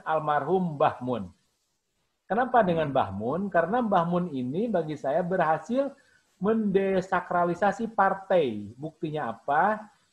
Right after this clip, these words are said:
Speaker 1: Dia lebih dikenal sebagai ulama daripada politisi. Yang kedua, di pesantrennya dia gak pernah kampanye menurut para santrinya. Yang ketiga, <clears throat> eh, dia tidak punya kepentingan jangka pendek,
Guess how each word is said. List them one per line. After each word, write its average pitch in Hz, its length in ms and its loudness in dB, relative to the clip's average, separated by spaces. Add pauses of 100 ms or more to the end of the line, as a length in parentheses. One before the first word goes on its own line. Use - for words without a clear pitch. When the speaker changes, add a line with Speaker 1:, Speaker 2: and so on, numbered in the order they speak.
(100)
Speaker 1:
Dia 196 320 4
lebih 180 320 2
dikenal 160 320 -2
sebagai 139 320 -6
ulama 139 400 -2
daripada 160 560 0
politisi. 131 800 -4 (560)
Yang 139 320 -6
kedua, 123 480 -2
di 185 160 -4
pesantrennya 220 800 2
dia 240 160 0
gak 233 160 0
pernah 240 320 2
kampanye 269 480 0
menurut 240 400 2
para 220 160 4
santrinya. 185 720 -2 (640)
Yang 175 320 0
ketiga, 156 720 2 (400)
<clears throat> - 0 - (1040)
eh, 156 520 -2 (200)
dia 233 240 -2
tidak 247 320 2
punya 254 240 0
kepentingan 226 720 0
jangka 208 400 2
pendek, 226 720 2